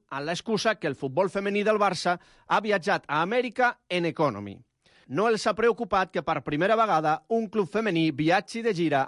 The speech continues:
a Estats Units. El suiroll dels calés a la butxaca els ha recordat el seu deure i s'han llançat una vegada més a atacar el Barça sense contrastar la informació. Ells, que no tenen equip de futbol femení,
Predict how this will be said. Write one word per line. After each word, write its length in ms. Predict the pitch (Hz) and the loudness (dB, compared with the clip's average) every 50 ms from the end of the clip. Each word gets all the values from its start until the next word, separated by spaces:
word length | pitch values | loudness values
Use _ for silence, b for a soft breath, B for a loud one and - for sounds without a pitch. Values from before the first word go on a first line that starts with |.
| - _ | -4 _
a 140 | _ 151 143 | _ -4 -4
Estats 320 | 135 - - 131 113 - | -4 -4 -6 -6 -6 -4
Units. 400 | - 151 185 208 160 110 - - - b b b b b b b | -2 0 0 0 0 -2 -6 -14 -20 b b b b b b b
El 140 | 123 139 147 143 | -6 -4 -4 -4
suiroll 540 | - 180 185 185 233 247 208 170 143 113 b b b b b b | -2 -2 0 2 4 4 4 2 0 -2 b b b b b b
dels 280 | - 123 147 139 135 - | -8 -6 -4 -4 -4 -4
calés 400 | - - 151 180 233 214 165 - | -2 0 0 2 2 0 0 0
a 80 | 160 196 | 0 2
la 80 | 240 | 2
butxaca 540 | 180 196 - - 165 135 - 143 127 123 120 - _ | 0 0 -2 0 -2 -2 0 0 -2 -2 -2 -4 _
els 240 | 147 156 175 - - | -6 -4 -2 0 0
ha 60 | 233 | 0
recordat 560 | 233 233 220 - 202 165 147 151 147 147 - _ _ | 0 -2 -2 -2 -2 0 2 2 2 0 -2 _ _
el 160 | 143 139 131 | -8 -8 -8
seu 300 | - - - 131 127 127 147 | -8 -6 -4 -4 -2 0 2
deure 380 | - 247 190 156 123 104 - - b b b b b b | 2 2 2 0 -2 -4 -10 -14 b b b b b b
i 80 | 139 139 | -12 -4
s'han 240 | - 220 226 233 214 | 0 0 0 0 0
llançat 480 | 175 214 196 185 - - 139 107 - - - | 0 0 -2 -2 -2 -2 -4 -4 -4 -6 -4
una 240 | 214 233 247 226 208 | -2 0 0 2 2
vegada 320 | 208 190 165 147 135 131 | 2 2 2 2 2 2
més 280 | 151 220 247 240 - - - _ _ | 0 0 0 -2 -2 -6 -12 _ _
a 100 | 127 123 131 | -4 -4 -2
atacar 400 | - - 160 - 233 220 180 135 135 | -2 -2 -2 0 2 2 2 2 2
el 80 | 143 | 0
Barça 460 | 156 226 233 220 - - 226 214 208 - - - | 2 0 0 0 0 -2 -2 -2 -2 -4 -8 -14
sense 400 | - - 165 151 151 - - 147 - | -10 -6 -6 -6 -4 -4 -6 -6 -6
contrastar 540 | 147 147 147 131 - 143 - - - 190 170 | -6 -6 -6 -4 -6 -8 -6 -2 0 2 2
la 100 | 160 151 | 2 0
informació. 680 | 151 - 139 131 131 127 117 - - 98 90 85 - - _ _ b b b b b b b b b - | -2 -2 -4 -2 -2 -2 -4 -6 -10 -14 -16 -18 -20 -20 _ _ b b b b b b b b b -2
Ells, 460 | 147 160 190 233 247 220 - - - | 0 0 0 0 -2 -6 -10 -14 -14
que 160 | - - 127 | -10 -8 -4
no 140 | 135 160 147 - | -4 -2 -2 0
tenen 240 | 175 170 175 160 | 0 0 0 0
equip 240 | 151 135 - 185 165 | 0 0 0 -2 0
de 160 | 135 165 147 | 0 -2 -2
futbol 320 | - 143 135 123 170 175 147 | -2 -4 0 2 2 2 2
femení, 540 | - 165 151 139 135 156 185 233 302 311 | 0 -2 -2 0 0 0 0 0 -2 -6